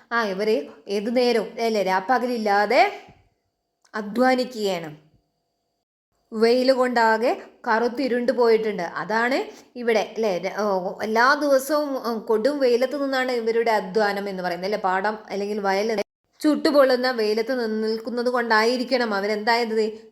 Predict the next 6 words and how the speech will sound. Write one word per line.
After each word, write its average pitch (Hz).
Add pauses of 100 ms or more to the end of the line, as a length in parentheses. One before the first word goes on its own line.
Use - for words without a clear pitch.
(100)
കരിമുകിൽ 226
പോലെ 233 (380)
കറുത്തു 170
പോകുന്നത് 190
എന്ന് 180 (320)
കവി 180